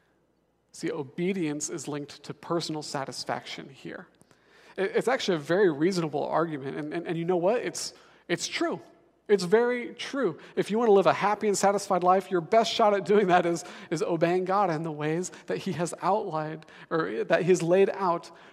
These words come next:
for people to live. But it's still reductionistic. It misses that we obey God in order that we might come to ex-, not, not to experience the benefits of redemption,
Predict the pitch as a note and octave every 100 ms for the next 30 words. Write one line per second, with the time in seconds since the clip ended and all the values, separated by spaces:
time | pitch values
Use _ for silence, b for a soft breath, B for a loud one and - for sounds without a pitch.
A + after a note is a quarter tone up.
0 | B D#3+ D3+ F3 - C#3+ C3+ _ _ -
1 | E3+ F3+ E3+ C3 _ _ _ _ _ _
2 | _ _ b b b b - D3+ - -
3 | - F3 E3 C#3+ D3 - C3+ - - -
4 | - - _ _ _ _ _ _ b b
5 | b b - E3+ D#3+ G3 G#3+ F3+ D3 D3+
6 | D3 - B D#3 D#3 F3+ F3 D3 D#3 D3+
7 | E3+ E3+ D#3+ B2 G#2+ A#2+ C#3 _ B B
8 | B B D#3 F3+ F3+ G3 D#3+ E3 E3 D#3+
9 | E3+ E3 D#3 D#3 D#3+ D3 - - - F#3
10 | F#3+ F#3 G#3 - F#3 F3 B B D#3 -
11 | - F#3+ F3+ F3 - C#3+ E3+ G#3 - D3+
12 | - C3 C3+ B2+ B2+ A#2+ C3 B2+